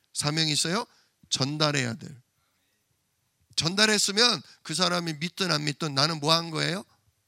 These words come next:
나는 전도한 거예요. 도를 전한 거예요. 전한 거. 구원과 상관없이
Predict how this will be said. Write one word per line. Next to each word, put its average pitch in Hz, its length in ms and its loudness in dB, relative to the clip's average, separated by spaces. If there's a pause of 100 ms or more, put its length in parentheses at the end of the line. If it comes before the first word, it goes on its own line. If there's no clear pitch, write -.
(340)
나는 147 300 -4
전도한 156 1300 -2
거예요. 123 260 -12 (220)
도를 208 480 6 (380)
전한 196 460 2
거예요. 127 420 -6 (260)
전한 165 420 0
거. 127 160 -10 (520)
구원과 208 580 4
상관없이 214 640 0